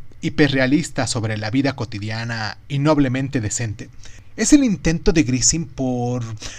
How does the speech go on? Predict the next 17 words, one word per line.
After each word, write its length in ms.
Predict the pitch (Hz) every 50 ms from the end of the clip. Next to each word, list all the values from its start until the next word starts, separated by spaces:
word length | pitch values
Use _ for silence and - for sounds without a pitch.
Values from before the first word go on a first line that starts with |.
| - - -
precedir 640 | - 180 175 151 - - 170 156 165 170 156 - - -
cómo 240 | - 233 254 302 320
será 320 | - - - 180 151 151
la 120 | 156 165 170
ficción 640 | - - 156 131 - - - - 151 156 160 156 143
va-, 220 | 151 143 131 120 123 127
vanguardista 840 | - 123 139 135 135 120 127 135 131 117 110 135 120 - - 165 165
del 180 | 143 123 104 101
siglo 360 | - - - 131 127 143 156
veinte. 400 | 208 254 285 247 - - - - - - - - - - - - - - - - - - - - - - -
Entre 260 | - 185 190 - 247
otros 240 | 269 269 294 302 294
personajes 540 | - 277 240 - - 202 160 156 147 151 -
secundarios 680 | - 151 143 135 131 131 131 135 131 127 127 139 143
se 120 | - 135 123
encuentra 420 | 120 123 135 127 120 - 139 135
también 480 | - 127 120 113 113 117 120 127 127